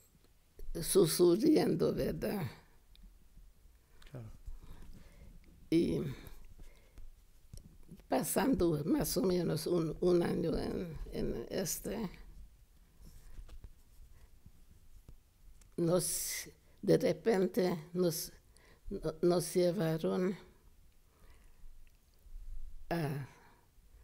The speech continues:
Speaker 1: tristemente famoso Terezín,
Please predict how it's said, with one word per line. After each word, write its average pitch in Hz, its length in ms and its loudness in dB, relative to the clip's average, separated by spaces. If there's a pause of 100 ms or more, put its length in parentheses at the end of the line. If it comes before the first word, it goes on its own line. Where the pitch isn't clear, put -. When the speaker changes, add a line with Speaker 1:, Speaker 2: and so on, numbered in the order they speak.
(400)
Speaker 1:
tristemente 175 1040 2
famoso 170 920 -2 (1900)
Terezín, 180 920 4